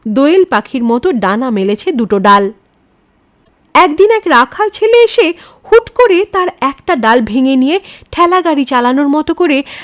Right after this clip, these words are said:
রাস্তায় ঘষ্টাতে ঘষ্টাতে আপন মনে চলে গেল ভূতকুটুমের বিলের দিকে।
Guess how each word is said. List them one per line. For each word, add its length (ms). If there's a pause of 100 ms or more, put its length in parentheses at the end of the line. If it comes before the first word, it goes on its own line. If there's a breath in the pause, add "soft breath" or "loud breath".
রাস্তায় 460
ঘষ্টাতে 560
ঘষ্টাতে 580 (260 loud breath)
আপন 440
মনে 280
চলে 280
গেল 320 (360 loud breath)
ভূতকুটুমের 760
বিলের 400
দিকে। 300